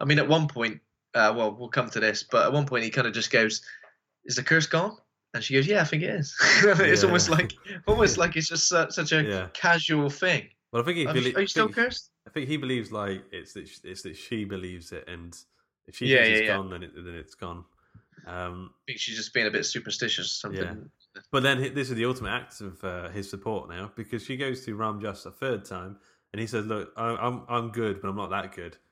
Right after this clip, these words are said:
Speaker 2: You need to go see, uh, Sandina, who is the,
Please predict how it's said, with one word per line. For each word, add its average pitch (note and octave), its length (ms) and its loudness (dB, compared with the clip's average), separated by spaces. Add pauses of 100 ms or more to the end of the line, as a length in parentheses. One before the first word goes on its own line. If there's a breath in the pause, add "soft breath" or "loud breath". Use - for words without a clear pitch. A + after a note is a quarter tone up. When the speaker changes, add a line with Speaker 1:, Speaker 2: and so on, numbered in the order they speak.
(100)
Speaker 2:
You A2+ 80 -12
need A2+ 140 -10
to - 100 -12
go G#2+ 120 0
see, G2 280 -4 (680 soft breath)
uh, F2+ 300 -4
Sandina, A2+ 600 -2
who G2 180 -6
is F2+ 140 -10
the, F#2+ 260 -4